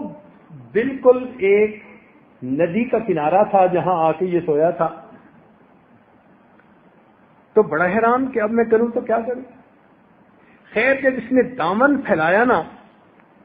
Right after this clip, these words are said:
और उसको इशारा किया कि भाई मेरे पैसे यहां फेंक दो, तो उस बंदर ने पोटली को खोला,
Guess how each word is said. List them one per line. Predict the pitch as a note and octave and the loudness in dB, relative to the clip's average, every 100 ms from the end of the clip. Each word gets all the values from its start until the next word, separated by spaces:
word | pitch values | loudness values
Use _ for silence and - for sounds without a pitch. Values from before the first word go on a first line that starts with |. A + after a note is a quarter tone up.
| _ _ _ _ _ | _ _ _ _ _
और | G3 A3+ | 0 0
उसको | B3 - C4 G#3 | 0 -2 -2 -2
इशारा | - F#3 A3 A#3+ | 0 2 4 2
किया | A#3+ G#3+ G3+ | 2 4 4
कि | G3 G#3+ | 4 4
भाई | A3 G#3+ | 4 4
मेरे | F#3 F#3+ G3+ - - - - _ _ _ _ _ _ _ _ | 4 4 2 0 -18 -20 -20 _ _ _ _ _ _ _ _
पैसे | F3 F#3 G#3 G3 | 0 2 2 2
यहां | F#3+ F#3+ | 0 -2
फेंक | - G3+ G3 | 0 0 2
दो, | C#3 - - - _ _ _ _ _ _ _ _ _ _ _ - | 0 -2 -12 -20 _ _ _ _ _ _ _ _ _ _ _ -10
तो | F#3 | -2
उस | A3 A3 | 0 0
बंदर | F3 G3+ G#3 G#3+ | -2 2 2 4
ने | G#3+ | 2
पोटली | G#3+ F#3+ F#3 G3+ | 4 0 0 -4
को | G3+ G#3+ | 0 2
खोला, | E3 D#3+ | 4 2